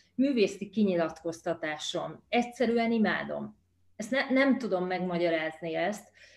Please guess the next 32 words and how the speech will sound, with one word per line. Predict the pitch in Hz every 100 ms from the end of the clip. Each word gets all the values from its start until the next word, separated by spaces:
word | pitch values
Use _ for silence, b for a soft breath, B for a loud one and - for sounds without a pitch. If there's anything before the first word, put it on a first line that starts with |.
| b
hogy | 185
mi | 175 220
pont | 269 269 247
most | 208 196 -
ugye | 196 190
hazajöttem, | 180 190 226 226 208 185 180 - 185 170 175 175 b b _
most | 185 226
hazalátogattam, | 220 208 190 185 185 180 185 180
mert | 170
Londonban | 180 202 202 190 180 175
élek, | 175 170 165 175
és, | 170 165 -
ö, | 180 180 175
hazalátogattam | 180 220 220 185 175 180 175 180
most | 175 175 -
egy, | 175 165 _ _
egy | - 208 208
hónapra, | - 180 180 165 202
picivel | 208 214 190 175
több, | 190 175
mint | 175
egy | 185 190
hónapra, | 247 262 185
és | -
akkor | 175
mondtam, | 185 185
hogy | 170 165
akkor | 165
az | 170
óráimat | 175 170 156 160 156 160
addig | 147 156 160
visszaveszem | 156 - 156 147 208 240 269